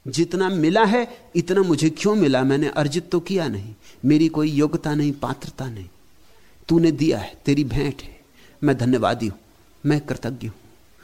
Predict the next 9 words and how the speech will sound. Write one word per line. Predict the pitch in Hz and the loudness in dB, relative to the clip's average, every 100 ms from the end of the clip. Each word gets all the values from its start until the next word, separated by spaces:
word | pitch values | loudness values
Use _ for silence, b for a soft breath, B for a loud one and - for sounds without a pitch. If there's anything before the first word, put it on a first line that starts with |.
| b | b
नाचो, | 135 151 165 220 - - _ _ _ _ _ _ _ _ _ _ _ _ _ _ _ _ _ _ - | 2 2 0 -6 -10 -18 _ _ _ _ _ _ _ _ _ _ _ _ _ _ _ _ _ _ -8
बांध | 135 190 240 | 2 4 4
लो | 247 294 277 - - - - | 6 4 2 -6 -18 -12 2
पैरों | 208 226 240 | 4 4 2
में | 220 | 0
घुंघरू, | 160 190 196 165 - - _ _ _ _ _ _ | 2 2 0 -2 -6 -20 _ _ _ _ _ _
पड़ने | 139 175 208 | 0 2 2
दो | 196 170 | 0 -4
थाप | - 147 135 - | -4 -4 -4 -6